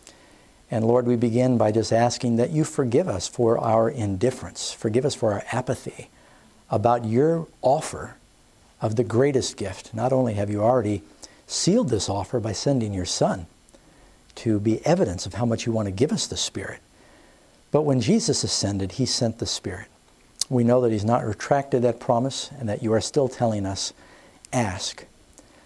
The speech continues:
Lord, increase our faith. Help us to ask for big things. Help us to ask for the most important things. Guidance regarding a life of ministry,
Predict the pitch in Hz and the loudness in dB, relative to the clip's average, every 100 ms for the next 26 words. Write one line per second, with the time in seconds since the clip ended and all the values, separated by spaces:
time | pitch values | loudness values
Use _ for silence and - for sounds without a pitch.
0 | _ - 139 156 - 180 160 131 113 - | _ 2 4 4 2 0 2 2 0 2
1 | 120 127 - - 160 135 131 123 117 - | 2 0 -4 -2 0 0 2 2 2 0
2 | 113 107 104 107 101 107 - - 139 127 | -2 0 -2 -2 -2 -4 -2 0 0 0
3 | 123 107 110 - 101 98 107 - 90 - | 0 0 -2 -2 -4 -2 -4 -6 -8 -2
4 | 139 123 104 101 101 104 - - - - | -2 -4 -6 -6 -6 -10 -16 -20 -20 -20
5 | - - _ _ - 131 135 139 - 127 | -20 -20 _ _ -2 2 4 2 0 4
6 | 123 131 127 131 113 - - 107 127 127 | 4 4 2 -2 -4 -4 2 4 4 2
7 | 101 123 139 - 139 135 | 0 2 2 0 0 0